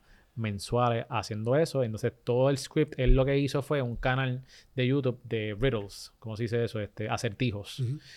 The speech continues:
Speaker 1: Entonces, él le pedía a chat G P T, "Tengo todos estos acertijos. Créame cincuenta acertijos, trescientos acertijos." Cogía todo eso y, y le decía, "Pónmelo en una tabla."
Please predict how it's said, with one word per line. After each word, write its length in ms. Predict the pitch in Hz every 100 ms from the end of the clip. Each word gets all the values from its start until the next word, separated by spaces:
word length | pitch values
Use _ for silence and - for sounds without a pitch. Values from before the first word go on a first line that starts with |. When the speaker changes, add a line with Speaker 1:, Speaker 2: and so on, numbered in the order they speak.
| - -
Speaker 1:
Entonces, 540 | - 110 135 156 143 - _
él 140 | 123
le 100 | 117
pedía 260 | 120 131 135
a 20 |
chat 180 | 135 127
G 80 | 131
P 80 |
T, 240 | 139 151 156 - _ - - _ _
"Tengo 260 | 120 127 135
todos 140 | 120
estos 160 | - 139
acertijos. 560 | 127 127 - 113 107 - _
Créame 520 | - 139 170 180 170 151
cincuenta 400 | 151 131 135 147
acertijos, 440 | 147 131 120 110
trescientos 380 | 117 123 113 135
acertijos." 460 | 131 120 - 107 - - - _
Cogía 240 | - 104 113
todo 300 | 131 151 139
eso 160 | 123
y, 20 | 147
y 220 | 127 123
le 80 | 113
decía, 260 | - 127
"Pónmelo 320 | 143 156 156
en 100 | 131
una 140 | 120 120
tabla." 320 | 107 117 -